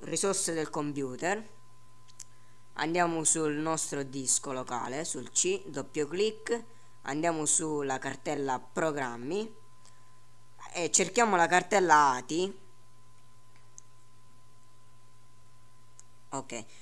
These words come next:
comunque, eh, cerchiamo la cartella ati, dopodiché la rimuoviamo, facciamo tasto destro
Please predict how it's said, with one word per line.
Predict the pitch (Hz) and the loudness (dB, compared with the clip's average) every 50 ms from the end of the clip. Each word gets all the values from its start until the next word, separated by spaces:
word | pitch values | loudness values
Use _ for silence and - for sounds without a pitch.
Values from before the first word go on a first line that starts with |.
| - - | -10 -4
comunque, | - 170 160 147 135 123 - 127 107 - - - | 0 2 2 2 0 -2 -4 -6 -8 -10 -10 -10
eh, | - 135 131 131 131 131 131 131 131 131 131 131 123 - - - - - | -6 -4 -4 -2 -2 -2 -2 -2 -2 -2 -2 -4 -4 -8 -10 -14 -6 0
cerchiamo | - - 170 160 - 208 214 202 185 175 | 2 2 4 6 6 6 8 8 8 8
la | 170 156 | 8 8
cartella | - 160 143 - - 180 170 156 147 135 127 123 | 6 4 0 2 2 4 8 10 10 10 10 8
ati, | 127 123 - 160 170 170 | 4 0 0 0 2 2
dopodiché | 175 180 190 208 214 220 214 - 226 180 | 4 4 6 6 4 4 4 4 4 6
la | 160 160 | 6 6
rimuoviamo, | 156 160 185 196 185 175 165 156 147 139 135 123 113 117 123 123 | 6 6 6 6 6 6 4 4 2 2 2 2 2 0 -2 -4
facciamo | 123 147 147 139 - 156 143 139 131 - | -4 -2 0 2 2 2 2 0 -2 -2
tasto | - 170 156 - - 170 | 0 0 2 2 2 2
destro | 160 156 139 131 123 - - - - 175 185 202 196 - | 2 2 2 2 2 0 0 0 0 0 0 0 -2 -6